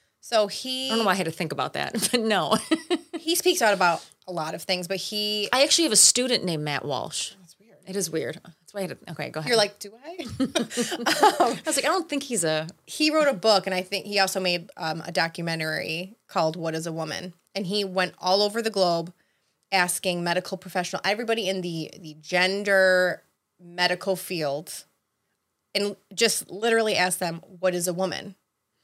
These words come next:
Speaker 1: And
Speaker 2: What did they
Speaker 1: no
Speaker 2: say?
Speaker 1: one could answer him.
Speaker 2: Why?
Speaker 1: Because we live in a world, we are in Alice in Wonderland. That's where we are. There's no reality anymore.
Speaker 2: Do we get the cookies?
Speaker 1: I wish.
Speaker 2: That she licks and then she
Speaker 1: <laughs>
Speaker 2: grows?
Speaker 1: It's just like,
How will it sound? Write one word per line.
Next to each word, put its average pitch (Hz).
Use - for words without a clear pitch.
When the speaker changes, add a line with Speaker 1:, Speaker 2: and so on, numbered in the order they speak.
Speaker 1:
And 214
Speaker 2:
What 311
did 349
they 226
Speaker 1:
no 294
Speaker 2:
say? 226
Speaker 1:
one 160
could 269
answer 226
him. 180
Speaker 2:
Why? 240
Speaker 1:
Because 311
we 302
live 320
in 359
a 392
world, 196
we 311
are 415
in 330
Alice 269
in 330
Wonderland. 320
That's 262
where 330
we 330
are. 339
There's 277
no 285
reality 277
anymore. 147
Speaker 2:
Do 220
we 220
get 214
the 202
cookies? 202
Speaker 1:
I 226
wish. 294
Speaker 2:
That 185
she -
licks 180
and 175
then 180
she 403
Speaker 1:
<laughs> -
Speaker 2:
grows? 240
Speaker 1:
It's 359
just 381
like, 311